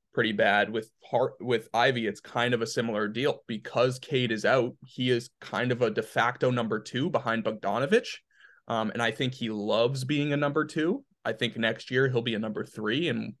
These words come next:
maybe even a four. So I don't know how he'll take that. But, you know, in terms of just a guy who loves taking shots, you know, forty-one percent from the floor and thirty-three percent from three, not stuff you can super brag about. So I'm gonna stay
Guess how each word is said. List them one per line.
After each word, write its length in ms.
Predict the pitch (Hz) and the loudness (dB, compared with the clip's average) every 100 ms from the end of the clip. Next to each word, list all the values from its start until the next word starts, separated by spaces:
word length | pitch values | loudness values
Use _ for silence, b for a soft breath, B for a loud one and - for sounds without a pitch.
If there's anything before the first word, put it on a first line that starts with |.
| - | -12
maybe 320 | - 113 120 | -8 -4 -2
even 240 | 123 120 | -2 -2
a 60 | 98 | -4
four. 400 | - 117 143 196 | 0 0 2 0
So 300 | - 117 - | 2 2 4
I 120 | 117 | 2
don't 160 | 123 120 | 2 2
know 160 | 123 | 2
how 180 | 123 117 | 4 0
he'll 220 | 120 113 | -2 -6
take 280 | - 117 98 | -4 -4 -2
that. 360 | 107 104 160 - _ _ _ _ 127 | 0 2 0 -2 _ _ _ _ -2
But, 400 | 127 120 95 - _ _ _ | 4 4 4 0 _ _ _
you 100 | 123 | 0
know, 140 | 113 | 2
in 120 | 117 123 | 2 0
terms 280 | 156 160 | 0 0
of 80 | 139 | 0
just 200 | 127 123 | -2 -2
a 60 | 113 | -4
guy 280 | 107 113 117 | -2 0 0
who 180 | 127 | -2
loves 360 | 117 113 120 127 | -2 0 0 -2
taking 320 | - 120 117 | -4 -4 -4
shots, 540 | 107 - 101 123 - - _ _ _ | -4 -2 0 0 -4 -18 _ _ _
you 60 | 113 | -6
know, 100 | 104 | -6
forty-one 540 | - 156 147 135 127 | -2 0 2 2 2
percent 340 | 127 123 123 - | -2 -2 -2 -2
from 120 | 117 | -4
the 40 | |
floor 300 | 110 - 113 | -6 0 0
and 120 | 107 107 | 0 -2
thirty-three 480 | 127 120 - 117 | -2 -2 -4 -6
percent 360 | 101 107 113 104 | -4 -6 -6 -6
from 140 | 110 | -8
three, 480 | 101 - 120 107 92 _ _ _ _ | -10 -2 0 0 -4 _ _ _ _
not 360 | - 180 196 190 | 0 2 2 0
stuff 320 | - 143 135 | 2 2 2
you 80 | 127 | -4
can 160 | 131 | -6
super 380 | 104 - 123 117 | -6 -4 -2 0
brag 320 | 107 104 110 | 2 4 4
about. 340 | 123 120 120 107 | 4 4 4 2
So 360 | - 117 107 - | 0 0 0 -2
I'm 140 | 143 | -2
gonna 200 | 196 214 | 0 0
stay 560 | 196 - 151 135 127 117 | -4 0 2 2 0 -6